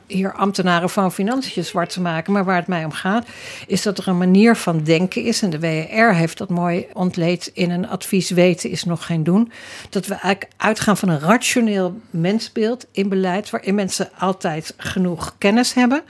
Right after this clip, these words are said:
ook met die kennis om kunnen gaan, ehm, eh,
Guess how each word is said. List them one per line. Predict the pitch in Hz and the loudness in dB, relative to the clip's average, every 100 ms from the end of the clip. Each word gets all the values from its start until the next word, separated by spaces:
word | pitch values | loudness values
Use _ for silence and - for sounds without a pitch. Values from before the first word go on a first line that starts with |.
| - - - - | -14 -20 -20 -8
ook | 208 208 | -4 0
met | 202 185 | 0 -2
die | 190 | -4
kennis | 196 175 160 - - | -4 -2 -6 -10 2
om | 214 233 | 4 4
kunnen | - 254 233 | 2 2 2
gaan, | - 226 220 269 302 _ - | 0 0 0 0 -2 _ -10
ehm, | 175 165 165 170 - | -10 -8 -10 -12 -14
eh, | - | -10